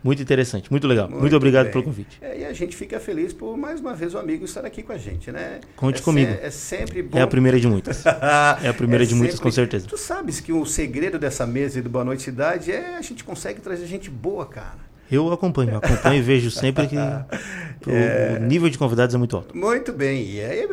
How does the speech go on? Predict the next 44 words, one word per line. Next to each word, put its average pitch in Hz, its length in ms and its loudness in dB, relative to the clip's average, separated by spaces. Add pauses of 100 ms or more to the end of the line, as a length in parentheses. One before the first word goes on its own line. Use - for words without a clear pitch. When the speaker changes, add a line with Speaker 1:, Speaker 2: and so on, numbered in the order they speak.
(180)
Speaker 2:
e 117 100 -6
hoje 151 160 -4
temos, 123 140 -4
Speaker 1:
Responsabilidade 143 760 4
estar 127 140 0
aqui 117 80 4
Speaker 2:
hoje 170 120 4
Speaker 1:
hoje, 202 180 4
então. 185 120 -2
Speaker 2:
temos 190 320 -2
convidado 170 540 0
de 170 100 -8
peso, 165 640 6
né? 151 380 6
E 127 40 2
falar 127 300 0
em 226 100 -4
peso 170 380 -2
aí, 156 180 -2
nossa. 170 320 -2 (840)
<laughs> 156 760 10
Meu 143 120 4
querido 160 300 6
amigo 160 300 8
da 147 120 10
Silva, 175 520 8
seja 165 260 4
bem-vindo, 151 420 6
querido. 151 220 4
Muito 180 180 2
obrigado 165 520 6
por 151 100 0
aceitar 143 380 4
o - 20 0
nosso 147 180 0
convite 196 460 0
e 349 40 0
de 381 80 0
estar 247 220 0
aqui 233 200 -2
com 233 100 -2
a 175 80 2
gente, 175 340 -4
né? 156 300 -4